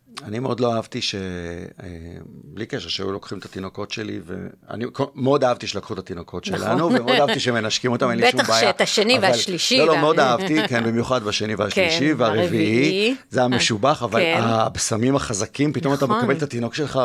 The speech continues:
Speaker 1: בריח של אפטר
Speaker 2: נכון.
Speaker 1: שב-, אה, חזק שאתה לא מתחבר אליו.
Speaker 2: נכון,
Speaker 1: <laughs>
Speaker 2: ואצל התינוק זה עוד יותר,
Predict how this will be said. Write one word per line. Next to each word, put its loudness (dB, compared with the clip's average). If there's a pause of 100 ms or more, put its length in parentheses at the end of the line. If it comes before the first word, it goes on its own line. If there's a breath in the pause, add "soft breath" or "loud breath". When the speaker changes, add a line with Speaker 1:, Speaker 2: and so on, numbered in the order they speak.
Speaker 1:
בריח 0
של -2
אפטר 2 (200)
Speaker 2:
נכון. 4
Speaker 1:
שב-, -2
אה, 0
חזק -2
שאתה -4
לא -2
מתחבר -2
אליו. 0
Speaker 2:
נכון, -2 (100)
Speaker 1:
<laughs> -16
Speaker 2:
ואצל 0
התינוק -4
זה -4
עוד -2
יותר, 0